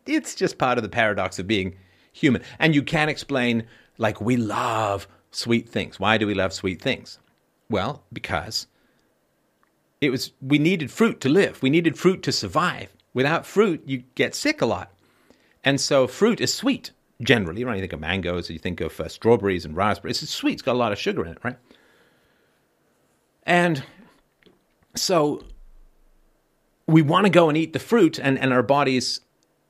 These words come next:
tell us, our tongues tell us to go eat the fruit, but there was no sugar back then, right? So our bodies would say, "Go eat the bright,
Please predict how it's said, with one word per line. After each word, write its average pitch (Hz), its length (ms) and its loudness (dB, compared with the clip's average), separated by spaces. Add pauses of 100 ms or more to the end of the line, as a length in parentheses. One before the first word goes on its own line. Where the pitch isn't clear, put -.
(760)
tell 175 260 0
us, - 120 -2
our 123 80 0
tongues 165 300 0
tell 147 160 2
us 131 80 -2
to 131 80 -4
go 123 280 4
eat 147 260 0
the - 60 -4
fruit, - 440 0
but - 280 0
there 147 100 4
was 139 160 0
no 156 120 2
sugar - 500 -2 (360)
back 127 260 0
then, 101 260 -8
right? 120 240 0
So 120 220 4
our 117 100 4
bodies 139 300 2
would 123 120 -8
say, 123 200 4
"Go 202 200 4
eat 226 220 -2
the 147 60 -8
bright, 185 360 2